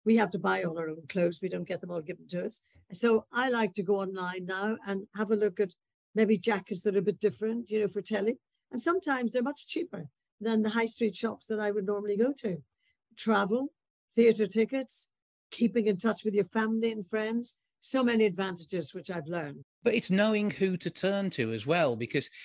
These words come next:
Speaker 2: it, you can often get advice with the family. I, I know, I know you and your grandkids spend time talking about this sort of thing, but it's not that easy for everybody. And it's also whether, you know, their families know how to get better deals online too.
Speaker 1: Well, that's right. I mean, you probably grew up,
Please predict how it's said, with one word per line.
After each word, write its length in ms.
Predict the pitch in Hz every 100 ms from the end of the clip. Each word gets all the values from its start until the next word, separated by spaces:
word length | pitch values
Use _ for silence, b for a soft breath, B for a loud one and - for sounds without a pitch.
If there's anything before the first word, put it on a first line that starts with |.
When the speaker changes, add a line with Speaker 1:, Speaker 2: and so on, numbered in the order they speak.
| B
Speaker 2:
it, 180 | 170 175
you 160 | 185 175
can 160 | 185
often 320 | 170 175 - 156
get 160 | 135
advice 380 | 135 143 135 -
with 100 | 120
the 80 | 117
family. 400 | 160 160 151 143
I, 280 | 131 131 131
I 40 |
know, 160 | 127 123
I 120 | 139
know 80 | 156
you 160 | 151
and 80 | 143
your 100 | 135
grandkids 400 | 127 147 143 123
spend 260 | - 120 120
time 220 | 120 117
talking 320 | 135 120 117
about 220 | 113 110
this 120 | 110 -
sort 160 | 113
of 100 | 110
thing, 260 | 117 123 147 B B B
but 220 | - 190 -
it's 280 | 196 - 202
not 260 | 220 214
that 220 | 202 170
easy 260 | 196 190 170
for 140 | 156
everybody. 640 | 180 185 160 123 110 120 139
And 200 | 175 170 B B
it's 160 | 180 220
also 320 | 226 - 139
whether, 580 | 156 143 180 175 170 147
you 180 | 143 165
know, 40 | 131
their 160 | 156
families 500 | - 202 254 302 175
know 240 | 147 123 113
how 220 | 127 117
to 160 | - 113 110
get 180 | 127 120
better 220 | 120 -
deals 260 | 117 113 113
online 360 | 110 117 120
too. 280 | - 214 120 - _
Speaker 1:
Well, 120 | 330
that's 220 | 339 -
right. 200 | 190 170 190
I 40 |
mean, 160 | 208 233
you 120 | 285
probably 440 | - 233 190 175 185
grew 280 | 175 185
up, 180 | 170 175